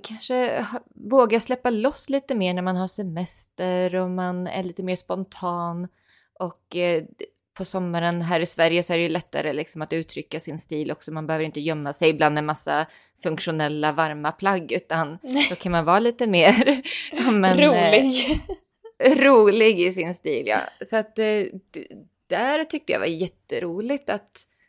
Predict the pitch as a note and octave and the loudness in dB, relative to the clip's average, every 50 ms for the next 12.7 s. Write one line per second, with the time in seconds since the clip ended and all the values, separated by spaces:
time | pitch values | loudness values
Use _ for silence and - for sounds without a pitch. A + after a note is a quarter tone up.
0 | _ _ _ - - F#3+ F3 E3+ - F3 E3+ - - F3+ E3+ E3 E3 E3 D#3+ - | _ _ _ -4 -4 -4 -4 -2 -2 -4 -4 -2 -4 -2 0 0 0 0 -2 -4
1 | _ _ _ _ _ _ _ _ _ - F3+ F#3+ E3+ D#3 D#3+ D#3 - E3 E3 E3 | _ _ _ _ _ _ _ _ _ -8 -4 -2 -2 -2 -4 -6 -6 -6 -4 -2
2 | D#3+ D3+ D#3+ D#3 - E3 E3 D#3 - E3 E3 D#3+ D#3+ E3 - - A3+ F#3+ F3+ E3+ | -2 -2 -2 -2 -4 -4 -6 -6 -8 -8 -6 -6 -6 -6 -6 -6 -4 -4 -4 -4
3 | E3 A3 C#3 F#3+ G#3 D4 F4 G#4 G4 G4 - - - A4+ E4+ A#3+ F#3 - - - | -6 -8 -6 -4 -4 -2 -2 -2 -4 -6 -8 -2 0 0 0 0 -2 -6 -4 -4
4 | D3+ - C2 D#2 - - - - D#3 D#3+ - _ - - - _ _ _ _ _ | -4 -2 -2 -6 -6 -4 -4 -6 -6 -6 -12 _ -20 -20 -20 _ _ _ _ _
5 | _ _ - E3+ - G3+ A#3+ C#4+ E4 D#4+ C4+ A3 F3 E3 F#3 A#3 C4+ C#4 A#3+ F#3+ | _ _ -20 -8 -4 -2 -2 0 0 0 0 0 0 0 0 0 0 0 -2 -2
6 | D3+ C#3+ - - E3+ D3 D3 - _ _ F3+ F3+ G3 G3 - - - F3 G#3+ B3+ | -4 -6 -8 -8 -10 -10 -10 -12 _ _ -6 -6 -4 -6 -10 -6 -4 -4 -2 -2
7 | A3+ F#3+ G#3 F#3+ C#3 C3 D#3 D#3 G3+ G#3 F3+ D3+ C3+ C3 D3 D#3 D#3+ E3 D3+ D3 | 0 2 2 4 4 2 0 -2 -4 -2 -2 -2 0 0 0 -2 -4 -8 -10 -12
8 | C#3+ - - - D#3+ - C3 G2+ - D#3 D#3 D#3 G#3 B3 B3 - - A3+ E3 D#3+ | -12 -12 -12 -12 -10 -8 -8 -8 -8 -10 -8 -6 -6 -6 -6 -4 -6 -4 -2 -2
9 | F#3 A3 G#3+ A3 G#3+ - - F#3 E3+ D3+ D3 - C#3+ D#3 - - - E3+ E3 D3+ | -4 -4 -4 -6 -8 -8 -12 -8 -4 -2 0 0 0 -2 -4 -12 -8 -6 -4 -2
10 | D#3 D3+ D3 C3+ G2 - D3+ F#3+ - - - _ _ _ _ _ _ G3 F#3+ F3+ | -2 -4 -4 -6 -8 -8 -12 -14 -16 -18 -20 _ _ _ _ _ _ -8 -8 -6
11 | - F#3 F3+ F3+ - D3+ D3+ D3+ D3+ D#3+ - _ _ _ _ _ _ F#3+ F#3 F3+ | -2 -4 -2 0 0 2 2 2 2 -2 -6 _ _ _ _ _ _ -4 0 0
12 | F3 E3 D3+ C#3+ D3+ D3+ C#3 C#3+ C#3+ D3+ D3+ D3+ D#3 | 2 0 0 0 -2 0 0 0 -2 -4 -6 -6 -6